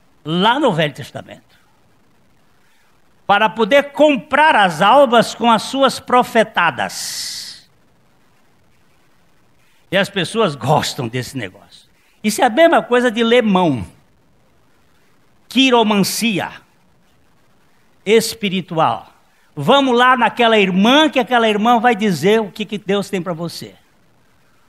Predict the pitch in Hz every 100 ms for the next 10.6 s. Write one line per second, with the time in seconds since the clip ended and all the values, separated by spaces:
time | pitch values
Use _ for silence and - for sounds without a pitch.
0 | _ _ _ - 180 226 254 226 135 _
1 | _ _ _ _ _ _ _ _ _ _
2 | _ _ _ _ _ _ 156 175 190 -
3 | 226 - - 240 208 127 - - 180 175
4 | 190 175 175 185 165 214 135 - - -
5 | - _ _ _ _ _ _ _ _ -
6 | 156 - 240 208 208 180 123 _ _ _
7 | _ _ _ _ _ _ _ _ _ _
8 | - 185 180 208 214 202 196 170 185 254
9 | 370 - - _ _ _ _ _ _ _
10 | _ 185 202 240 254